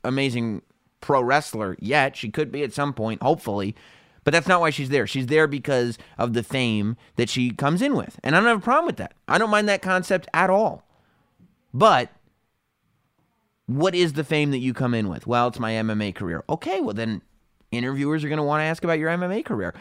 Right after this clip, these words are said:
They can't ask about your wrestling stuff. You've had three in-ring segments.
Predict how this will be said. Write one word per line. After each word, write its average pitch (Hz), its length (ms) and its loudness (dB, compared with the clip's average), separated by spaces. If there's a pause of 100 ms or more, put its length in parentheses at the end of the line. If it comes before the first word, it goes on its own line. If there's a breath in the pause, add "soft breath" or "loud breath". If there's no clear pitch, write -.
(140 loud breath)
They 180 120 2
can't 254 260 0
ask 294 220 0
about 247 180 4
your 185 120 2
wrestling 240 340 4
stuff. 202 400 2 (640)
You've 190 160 0
had 233 160 4
three 254 400 0
in-ring 269 320 2
segments. 120 580 -2